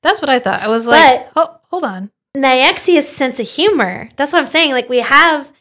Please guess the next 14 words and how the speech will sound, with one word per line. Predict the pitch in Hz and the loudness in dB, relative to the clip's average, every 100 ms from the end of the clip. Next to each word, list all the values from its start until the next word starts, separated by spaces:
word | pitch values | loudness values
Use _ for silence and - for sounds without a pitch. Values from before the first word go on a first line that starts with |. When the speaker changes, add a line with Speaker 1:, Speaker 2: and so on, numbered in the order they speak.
| _ _ - | _ _ -6
Speaker 2:
these | 277 262 247 240 - | -2 -2 -4 -6 -12
weird | 220 277 302 302 | -4 0 0 0
shit | - 254 - | -4 -4 -4
that | - | -10
she | - 196 | -8 -8
does. | - - - - - | -8 -10 -12 -14 -8
Like, | 226 214 | -4 -2
Speaker 1:
Yeah. | 202 | -2
Speaker 2:
she | 311 294 | -2 0
likes | 269 277 - | 0 0 -4
to | 269 | -6
mess | 247 208 214 | -4 -4 -8
with | - | -10
people. | 208 - 95 | -14 -12 -14